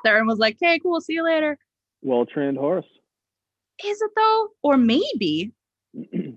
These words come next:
Speaker 2: They,
Speaker 1: maybe.
Speaker 2: they used to ride horses into battle, like war. I, like,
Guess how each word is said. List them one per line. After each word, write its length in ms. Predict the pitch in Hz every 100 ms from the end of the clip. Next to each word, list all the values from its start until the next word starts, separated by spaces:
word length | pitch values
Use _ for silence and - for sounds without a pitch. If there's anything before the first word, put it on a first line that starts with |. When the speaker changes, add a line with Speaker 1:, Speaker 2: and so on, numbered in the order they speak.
| _ _ -
Speaker 2:
They, 300 | 196 196 277
Speaker 1:
maybe. 100 | 262
Speaker 2:
they 140 | - -
used 160 | -
to 60 | 202
ride 420 | 139 135 135 151
horses 560 | 143 151 151 139 139 123 -
into 320 | 147 139 139
battle, 720 | 110 110 123 123 123 110 90
like 200 | 101 101
war. 680 | 104 104 110 110 95 73 - _ _ _ _ _ -
I, 120 | 139 135
like, 240 | 170 151